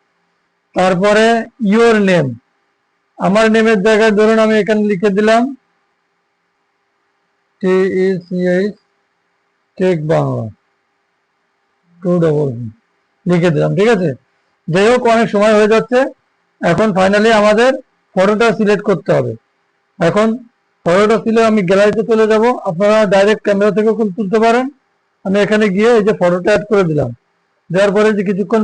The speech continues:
পরে এই যে অ্যারো চিহ্নটা হাইলাইট হয়ে যাবে, এখন এই যে অ্যারো চিহ্নতে ক্লিক করে দিলাম। দেখুন, খুব সুন্দরভাবে কিন্তু আমাদের ফটোটা এখানে তৈরি হয়ে যাবে। এরপরে আমরা দেখব কিভাবে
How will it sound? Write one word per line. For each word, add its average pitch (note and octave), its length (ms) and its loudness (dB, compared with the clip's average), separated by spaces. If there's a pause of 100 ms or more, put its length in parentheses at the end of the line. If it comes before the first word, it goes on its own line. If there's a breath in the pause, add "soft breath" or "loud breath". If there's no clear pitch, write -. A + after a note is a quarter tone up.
পরে A3 200 2
এই G#3 80 0
যে A3 140 -2
অ্যারো G#3+ 260 2
চিহ্নটা A3 380 0
হাইলাইট F#3+ 340 2
হয়ে G#3 160 2
যাবে, A3 140 2 (100)
এখন G#3+ 220 -4
এই G3+ 80 -4
যে A3 80 -2
অ্যারো F#3+ 200 0
চিহ্নতে F#3+ 320 -10
ক্লিক F3 220 -6
করে D3+ 160 -2
দিলাম। A#2+ 160 -8 (600)
দেখুন, G3+ 320 -2 (400)
খুব A3 120 0 (120)
সুন্দরভাবে G#3+ 520 2
কিন্তু A3 240 -2
আমাদের G#3 300 -2
ফটোটা F3+ 320 -4
এখানে G#3+ 180 -2 (100)
তৈরি G#3+ 260 2
হয়ে F3+ 160 0
যাবে। B2+ 160 -2 (540)
এরপরে A3+ 460 0
আমরা A3+ 120 0 (100)
দেখব F#3+ 180 0 (600)
কিভাবে G3+ 300 0